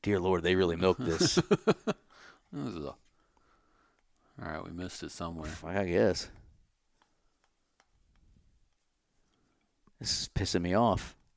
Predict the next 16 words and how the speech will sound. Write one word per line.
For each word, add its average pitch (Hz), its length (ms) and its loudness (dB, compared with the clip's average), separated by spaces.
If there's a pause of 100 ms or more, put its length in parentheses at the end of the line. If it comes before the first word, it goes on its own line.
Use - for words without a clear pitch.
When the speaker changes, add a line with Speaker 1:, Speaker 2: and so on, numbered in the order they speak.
(140)
Speaker 1:
The - 60 -4
Speaker 2:
See, 92 60 2
Speaker 1:
lady 131 180 4
Speaker 2:
it 131 60 2
Speaker 1:
said 160 120 4 (120)
Speaker 2:
doesn't, 131 120 -8 (1600)
it 131 80 -12
doesn't 131 280 -8
really, 92 420 -6 (3000)
it 107 100 -8
just - 220 -10
tells 95 280 -6
you 87 80 -10
the, - 300 -16
the 80 180 -10
differences. - 760 -14